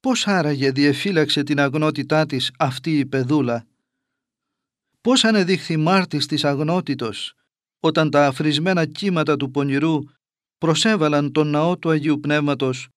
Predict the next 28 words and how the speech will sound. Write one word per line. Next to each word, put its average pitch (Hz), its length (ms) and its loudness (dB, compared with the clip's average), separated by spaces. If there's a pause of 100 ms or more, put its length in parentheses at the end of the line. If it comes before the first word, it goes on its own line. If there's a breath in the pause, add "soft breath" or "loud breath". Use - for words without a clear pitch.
(360)
το 170 100 0
ευλογημένο 160 640 4
σώμα 170 380 0
της 131 380 -6 (180)
και 156 140 0
την 151 160 0
φωτεινή 139 500 -2
ψυχή 135 380 -4
της; 131 380 -10 (1600)
Η 147 180 0
απάντηση 131 680 0
στα - 420 -4
σοβαρότατα 135 760 0
αυτά 127 260 -2
ερωτήματα 160 800 -2 (500)
αποτελεί 165 500 2
και 190 140 -2
την 160 160 -2
απάντηση 165 580 -2
στο 147 240 -2
πολλαπλό 147 480 0
ερώτημα, 147 680 0 (440)
το 143 160 2
οποίο 147 320 2
θέτουν 156 400 -2
με 143 120 0
αγωνία 143 540 0
σήμερα 143 720 -2